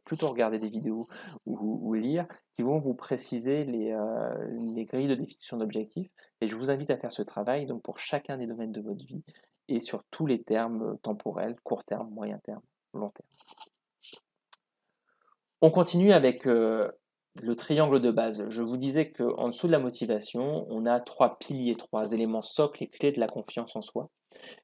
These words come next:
qui sont les émotions, l'estime de soi et l'énergie. Commençons par l'énergie. L'énergie, vous vous en doutez, bah,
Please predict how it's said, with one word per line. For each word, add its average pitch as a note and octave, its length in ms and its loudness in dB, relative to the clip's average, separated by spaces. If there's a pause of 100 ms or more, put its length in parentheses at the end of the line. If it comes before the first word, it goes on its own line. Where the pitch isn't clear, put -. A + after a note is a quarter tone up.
qui - 140 -12
sont E3+ 460 0
les C3+ 360 6
émotions, B2+ 600 0
l'estime B2+ 560 2
de A2+ 100 2
soi A#2+ 420 -4
et B2+ 140 2
l'énergie. A2+ 480 0 (2500)
Commençons C#3+ 400 4
par C3+ 160 6
l'énergie. A#2+ 520 2 (1500)
L'énergie, D3 540 6
vous B2 300 0
vous A#2+ 120 0
en C3 60 2
doutez, B2+ 340 6
bah, C#3 140 6